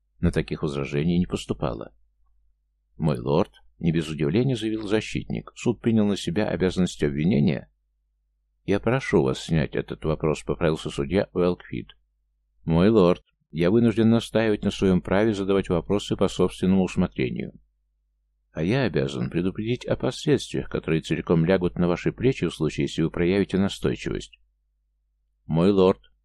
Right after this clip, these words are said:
я настаиваю на своих правах», с упорством повторил защитник. «Я вынужден уступить, прошу вас».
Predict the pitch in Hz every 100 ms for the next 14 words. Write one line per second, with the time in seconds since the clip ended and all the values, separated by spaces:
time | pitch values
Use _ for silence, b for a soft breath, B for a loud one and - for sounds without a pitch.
0 | _ 82 95 - 110 104 107 101 95 98
1 | - 107 92 67 - 82 - 101 - 104
2 | 101 95 90 87 92 - - - 50 -
3 | _ _ _ _ _ _ _ _ - 76
4 | 85 131 139 131 151 151 139 - 160 -
5 | 175 - - _ 85 - - 64 60 -